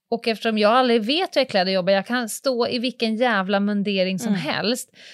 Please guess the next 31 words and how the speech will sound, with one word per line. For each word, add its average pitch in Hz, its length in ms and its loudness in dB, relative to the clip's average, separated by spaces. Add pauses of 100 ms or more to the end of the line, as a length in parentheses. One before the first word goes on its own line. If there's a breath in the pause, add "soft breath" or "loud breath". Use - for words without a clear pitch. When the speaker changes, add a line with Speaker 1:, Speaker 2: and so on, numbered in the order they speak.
(100)
Speaker 1:
Så - 180 -4
man 226 160 2
får 233 140 -2
ju 220 60 0
öva 247 480 2
på 214 360 -4
att 196 60 -8
skjuta 208 380 -4
med 202 140 -2
vapnet 180 400 -2 (100)
när 208 180 -2
det 190 280 0
är 196 240 0
innanför 233 460 0
en 254 100 -2
klänning, 226 400 2
Speaker 2:
Mm. 240 180 2
Speaker 1:
under 196 200 0
en 196 140 2
väst, 175 320 0
innanför 180 380 -2
en 185 60 0
handväska, 170 840 0
bakom 180 520 0
en... 170 200 -2 (300)
Alltså 208 200 -2
du 208 80 -2
vet, 190 160 2 (400 loud breath)
det, 233 300 0 (140)
det, 262 340 2
och 247 220 4